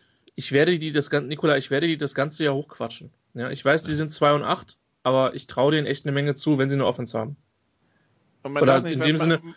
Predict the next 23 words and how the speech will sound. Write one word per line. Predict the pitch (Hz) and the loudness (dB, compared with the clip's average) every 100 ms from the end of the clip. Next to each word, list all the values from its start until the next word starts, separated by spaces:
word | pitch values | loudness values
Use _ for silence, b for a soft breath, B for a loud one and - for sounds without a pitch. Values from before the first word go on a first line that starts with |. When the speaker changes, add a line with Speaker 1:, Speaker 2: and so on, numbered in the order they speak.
| - | -4
Speaker 2:
man | 147 | 0
darf | 175 226 | 2 0
nicht | 175 | 0
vergessen, | 151 190 214 196 | 0 0 -4 -6
die | 170 147 | -4 -2
haben | 160 185 | -2 -4
hier | 160 | -6
in | 143 143 | -6 -8
Kiel | - 170 175 175 | -8 -4 -2 -2
immer | 147 175 202 | -4 -8 -8
noch, | 165 160 156 156 - _ | -6 -6 -6 -8 -20 _
äh, | 147 131 127 127 123 117 120 | -4 -2 -2 -2 -4 -6 -10
gespielt | 139 123 - - 143 156 156 - b b b b _ | -12 -12 -14 -8 -4 -4 -4 -10 b b b b _
ohne | 147 156 185 185 175 170 165 165 - | 0 2 2 2 4 4 4 0 -2
Andreas | - 151 143 147 143 143 147 - - _ _ | -4 -2 0 2 2 2 -2 -10 -16 _ _
Klinge, | - 147 165 208 214 208 208 196 | -8 -4 -2 0 0 0 0 -2
sie | 170 156 | -4 -4
haben | 147 151 160 | 0 0 -2
in | 156 151 | -6 -10
Kiel | - 156 156 151 143 | -10 -6 -4 -4 -4
immer | 156 165 | -6 -6
noch | 165 156 | -6 -6
gespielt | - 151 - - 156 151 147 139 | -8 -10 -10 -10 -8 -4 -2 -4